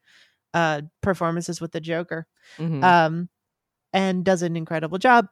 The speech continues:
Speaker 1: But then the script is so fun and well written,
Speaker 2: Yep.
Speaker 1: um, in that it's the rare four-way love triangle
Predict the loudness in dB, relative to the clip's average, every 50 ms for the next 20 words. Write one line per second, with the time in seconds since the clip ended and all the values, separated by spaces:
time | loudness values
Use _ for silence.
0 | _ -2 0 2 2 2 2 -2 -4 -4 -6 -6 -6 -2 0 2 2 2 0 _
1 | -4 -4 -4 -2 -4 -4 0 2 4 4 4 2 0 -6 -6 -2 -2 0 0 0
2 | -2 -2 -4 -6 -4 -4 -4 -2 -2 0 0 -2 -2 -4 -4 -4 -4 -4 -4 -6
3 | -6 -6 -6 -6 -8 -10 _ _ _ -8 -2 0 0 0 0 2 2 2 2 2
4 | 0 -2 -4 -6 _ _ _ -4 -4 -4 -4 -2 0 2 2 2 2 0 -4 -4
5 | -10 -12 -12 _ _ _ _ _ _ -4 0 2 2 2 4 2 0 0 2 0
6 | 0 2 0 0 -2 -6 -12 -16 -6 0 2 4 4 6 6 4 4 2 0 0
7 | -2 -4 -4 -4 -2 0 0 0 -2 -4 -12 -14 -18 -14 -6 0 2 2 4 4
8 | 2 2 2 0 0 0 -2